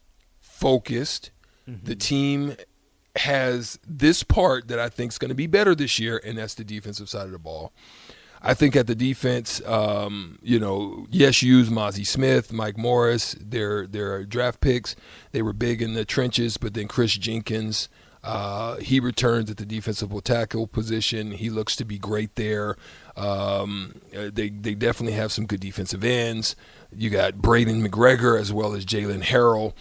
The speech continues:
Speaker 1: Uh, they're both gonna be there. Uh, Derek Moore, who is looking to break out for them as well. Um, so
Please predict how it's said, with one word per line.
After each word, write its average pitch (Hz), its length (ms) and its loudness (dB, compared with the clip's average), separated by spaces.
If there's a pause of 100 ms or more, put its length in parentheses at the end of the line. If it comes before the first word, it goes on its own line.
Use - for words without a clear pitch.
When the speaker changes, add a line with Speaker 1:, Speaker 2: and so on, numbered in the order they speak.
(360)
Speaker 1:
Uh, 95 300 0
they're 120 260 6
both 113 320 8
gonna 110 180 4
be 110 160 2
there. 101 500 0 (240)
Uh, 95 200 -6
Derek 117 340 10
Moore, 113 800 8
who 113 300 2
is 104 140 0
looking 110 300 0
to 104 60 -2
break 107 280 -4
out 107 200 2
for 113 120 -8
them 104 400 -10
as 98 160 -10
well. 113 580 4 (380)
Um, 92 720 -2 (460)
so 117 500 8